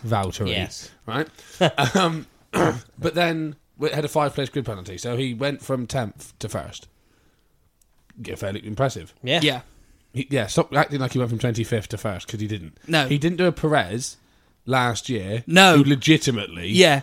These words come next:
Speaker 1: went from
Speaker 3: Went from
Speaker 1: l-,
Speaker 3: last.
Speaker 1: dead, dead last
Speaker 3: Yeah.
Speaker 1: out the pit lane to first.
Speaker 3: Yeah.
Speaker 1: That was a drive.
Speaker 3: Yeah.
Speaker 2: Mm.
Speaker 1: What Hamilton done was also a drive,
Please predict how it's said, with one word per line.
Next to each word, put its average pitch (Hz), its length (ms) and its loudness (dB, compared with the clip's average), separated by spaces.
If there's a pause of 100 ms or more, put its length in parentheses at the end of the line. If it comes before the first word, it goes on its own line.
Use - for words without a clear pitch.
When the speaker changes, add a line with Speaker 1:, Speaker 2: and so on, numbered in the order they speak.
Speaker 1:
went 120 240 2
from 123 160 0
Speaker 3:
Went 165 260 4
from 165 200 4
Speaker 1:
l-, 127 60 -2
Speaker 3:
last. 147 760 10
Speaker 1:
dead, 160 200 6
dead 123 40 -2
last 135 340 6
Speaker 3:
Yeah. 139 80 6
Speaker 1:
out 120 80 0
the 113 80 -4
pit 113 220 -2
lane 104 340 -6 (540)
to - 240 0
first. 104 600 -4
Speaker 3:
Yeah. 143 340 -2 (180)
Speaker 1:
That 147 180 0
was 117 100 -6
a 110 40 -6
drive. 101 440 -2 (180)
Speaker 3:
Yeah. 131 280 0
Speaker 2:
Mm. 123 460 -8
Speaker 1:
What 127 180 2
Hamilton 147 320 2
done 131 200 0
was 127 120 2
also 151 280 4
a 104 40 -4
drive, 127 500 -6